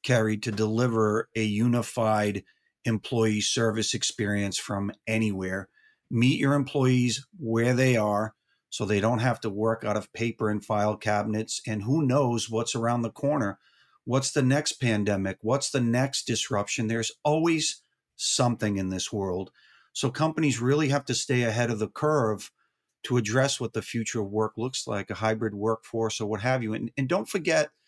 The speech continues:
the voice of the home office either. The folks that have to work to resolve employee or client requests should be able to do it faster with intelligent agent experiences, right? And again, uh, it's a holistic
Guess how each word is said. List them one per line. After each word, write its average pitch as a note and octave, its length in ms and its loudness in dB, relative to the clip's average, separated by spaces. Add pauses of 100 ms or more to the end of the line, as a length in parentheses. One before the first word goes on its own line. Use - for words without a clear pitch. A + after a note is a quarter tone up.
(440)
the C3 60 2
voice B2+ 360 2
of A#2 120 -2
the A2 100 0
home A#2 260 2
office A2 560 0
either. G#2+ 320 -2
The G#2 100 -6
folks F#3 380 -2
that C#3 140 2
have C3 260 0
to B2+ 100 -2
work A2+ 400 0
to A2 120 -6
resolve G#2+ 500 0
employee G#2+ 720 0
or G2 160 0
client A2 420 0
requests - 720 -2 (420)
should D3 240 -2
be D3 180 4
able C3+ 180 2
to A#2+ 80 0
do A2+ 260 2
it A2 100 -2
faster G#2+ 760 -2 (380)
with A2 180 2
intelligent G#2+ 760 0
agent G#2 380 -2
experiences, F#2+ 920 -6
right? G#2 200 0
And A#2 100 -2
again, A2+ 380 2 (640)
uh, C#3+ 180 0
it's B2+ 220 0
a C3 60 0
holistic C#3 760 2